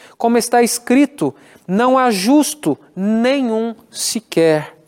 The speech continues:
Não há quem entenda, não há quem busque a Deus."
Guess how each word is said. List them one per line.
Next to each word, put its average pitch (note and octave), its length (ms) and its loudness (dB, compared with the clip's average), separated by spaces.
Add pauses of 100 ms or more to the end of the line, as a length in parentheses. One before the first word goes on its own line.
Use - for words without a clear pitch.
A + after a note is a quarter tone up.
(520)
Não B3 220 2
há C4+ 80 2
quem C4 300 0
entenda, G#3+ 600 0
não G#3 220 0
há G#3+ 80 0
quem G#3+ 300 -2
busque G#3 480 0
a G3 40 2
Deus." F#3+ 460 2